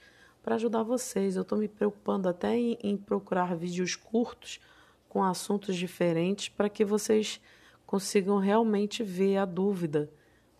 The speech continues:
de forma assim, com vários vídeos curtos, pra dar um tempo pra vocês, pra não ficar muito longo.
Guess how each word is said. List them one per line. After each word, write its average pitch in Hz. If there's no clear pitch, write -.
de 170
forma 190
assim, 185
com 226
vários 254
vídeos 226
curtos, -
pra 185
dar 185
um 220
tempo 214
pra 175
vocês, 160
pra 156
não 165
ficar 170
muito 196
longo. 156